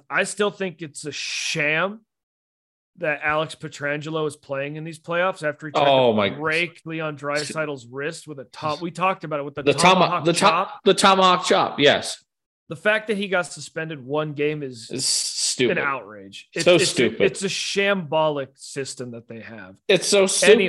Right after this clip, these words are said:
Speaker 1: Anywho,
Speaker 2: yeah.
Speaker 1: we've talked about it. I've gone on long enough about it.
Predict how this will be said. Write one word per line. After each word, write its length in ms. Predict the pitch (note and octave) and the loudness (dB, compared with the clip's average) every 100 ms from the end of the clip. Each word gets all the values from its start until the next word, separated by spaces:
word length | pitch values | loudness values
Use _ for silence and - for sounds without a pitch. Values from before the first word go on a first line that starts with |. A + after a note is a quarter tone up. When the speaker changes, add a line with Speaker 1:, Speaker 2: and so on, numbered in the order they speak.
| G#2 | 0
Speaker 1:
Anywho, 100 | C3 | 0
Speaker 2:
yeah. 220 | C3+ B2+ C3 | -2 -2 -4
Speaker 1:
we've 240 | D3 G3 - | -4 -4 -4
talked 360 | E3+ D#3+ D3+ | -2 -2 -2
about 260 | D3 D3 D3 | -6 -6 -4
it. 120 | D3+ - | -6 -8
I've 280 | D#3+ F3+ E3 | -2 -2 -2
gone 240 | D3 D#3 C#3+ | -2 -2 -2
on 180 | C#3 | -6
long 260 | C3 C3 A#2+ | -10 -14 -14
enough 280 | B2+ B2+ - | -14 -14 -14
about 320 | B2 B2+ B2+ | -14 -10 -8
it. 140 | C3+ | -6